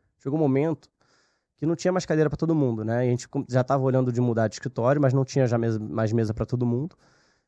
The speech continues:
E a gente falava, "Ó, gente, ó, quarta e quinta, cinco pessoas vão precisar ficar de casa."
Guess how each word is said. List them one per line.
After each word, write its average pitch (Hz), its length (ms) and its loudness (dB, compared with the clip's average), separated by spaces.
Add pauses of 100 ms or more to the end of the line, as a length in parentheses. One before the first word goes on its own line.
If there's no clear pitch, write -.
(160)
E 127 100 -8
a 139 40 4
gente 139 120 -2
falava, 143 260 2
"Ó, 139 120 4
gente, 123 260 -2
ó, 104 60 -4
quarta 147 340 -2
e 135 40 -6
quinta, 143 420 -6
cinco 165 300 -4
pessoas 143 320 -4
vão 143 100 0
precisar 135 320 -4
ficar 143 160 -4
de - 100 -10
casa." 101 460 0